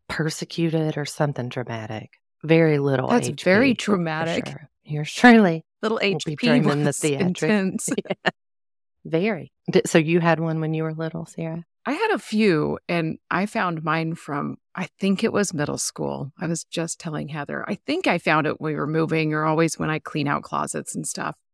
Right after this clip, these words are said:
Speaker 2: But I had a whole page dedicated to signing what would be my stage name because I've always had the dream of being on the stage, singing, acting, doing it all. And I was like, "I can't be, I cannot be Sarah Bradstreet. No way. That's like,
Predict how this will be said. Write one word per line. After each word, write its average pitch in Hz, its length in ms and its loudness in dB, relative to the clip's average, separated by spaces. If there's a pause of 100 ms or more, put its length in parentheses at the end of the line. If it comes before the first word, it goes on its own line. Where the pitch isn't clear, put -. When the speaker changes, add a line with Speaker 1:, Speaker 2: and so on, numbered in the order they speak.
Speaker 2:
But 170 300 -4
I 196 100 -2
had 330 200 -2
a 285 60 -4
whole 202 240 -6
page 165 500 -4
dedicated 165 680 -2
to 165 220 -8
signing 233 760 -2
what 185 160 4
would 175 120 -4
be 180 140 -4
my 160 140 0
stage 165 600 -4
name 151 360 -6
because 170 380 -8
I've 170 120 -8
always 214 300 -4
had 165 180 -6
the 156 80 -4
dream 160 540 -4
of 147 140 -4 (600)
being 208 260 -2
on 180 140 0
the 165 80 -4
stage, - 520 -4
singing, 190 680 -2
acting, 165 640 -4
doing 214 260 0
it 175 100 2
all. 165 360 0
And 180 100 -2
I 180 80 -2
was 185 160 -6
like, 170 220 -6
"I 196 40 -10
can't - 380 0
be, 190 300 -6 (100)
I - 180 -20
cannot 190 360 2
be 170 100 -2
Sarah 143 360 -4
Bradstreet. 143 760 -10 (100)
No 180 600 2
way. 147 440 -2
That's - 200 -6
like, 214 120 -2